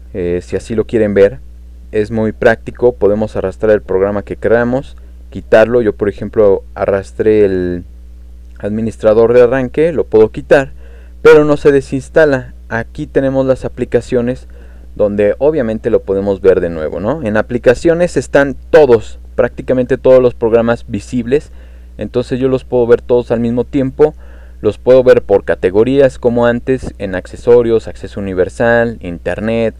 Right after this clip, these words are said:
juegos, oficina. Así están divididos, ¿no?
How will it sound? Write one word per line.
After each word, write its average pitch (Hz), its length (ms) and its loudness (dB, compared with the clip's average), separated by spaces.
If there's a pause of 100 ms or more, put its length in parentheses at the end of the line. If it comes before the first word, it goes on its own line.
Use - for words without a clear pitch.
(120)
juegos, 98 580 0
oficina. 98 720 -8 (500)
Así - 340 -4
están 110 300 0
divididos, 90 520 -4
¿no? 117 240 -4